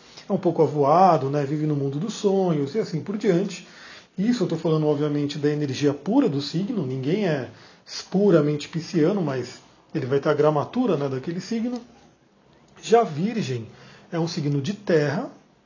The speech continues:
né, que é um signo prático, realizador, trabalhador e assim por diante. Então, é uma polaridade, Virgem e Peixes.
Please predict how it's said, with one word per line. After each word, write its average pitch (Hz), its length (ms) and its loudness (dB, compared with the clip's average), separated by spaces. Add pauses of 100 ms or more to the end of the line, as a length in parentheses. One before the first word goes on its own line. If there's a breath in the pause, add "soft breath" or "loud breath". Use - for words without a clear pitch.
(180)
né, 165 200 -4
que 139 180 -6
é 139 100 -2
um 190 120 -2
signo 160 320 -4
prático, 165 640 0
realizador, 139 880 2
trabalhador 143 920 2
e 170 100 0
assim 208 200 -2
por 220 160 -4
diante. 135 460 -2 (760 loud breath)
Então, 185 680 0
é 196 80 -2
uma 208 140 4
polaridade, 180 840 2
Virgem 131 500 -2
e - 20 -4
Peixes. 165 640 -4